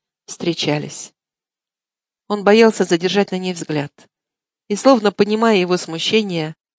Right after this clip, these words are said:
она с едва заметной улыбкой быстро направлялась к свободному месту, оставляла на столе портфель и шла за книгами.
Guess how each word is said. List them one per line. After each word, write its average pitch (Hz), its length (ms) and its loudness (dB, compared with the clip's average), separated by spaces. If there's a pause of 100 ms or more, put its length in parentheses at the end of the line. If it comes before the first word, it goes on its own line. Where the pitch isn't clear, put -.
(140)
она 254 260 2
с - 100 -8
едва 185 300 4
заметной 175 460 -2
улыбкой 185 600 -2 (460)
быстро 214 400 2
направлялась 196 680 2
к - 60 -18
свободному 185 600 -2
месту, 143 520 -10 (500)
оставляла 165 600 2
на 147 100 -4
столе 143 280 0
портфель 220 580 0 (560)
и 156 80 -4
шла 226 260 2
за 208 140 -4
книгами. 135 560 -10